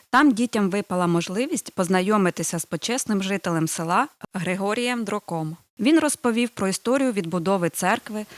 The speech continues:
та поділився спогадами про своє сільське дитинство.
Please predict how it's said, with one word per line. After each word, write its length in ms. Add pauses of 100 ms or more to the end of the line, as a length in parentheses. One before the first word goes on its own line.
(140)
та 80
поділився 600
спогадами 760
про 120
своє 360
сільське 440
дитинство. 760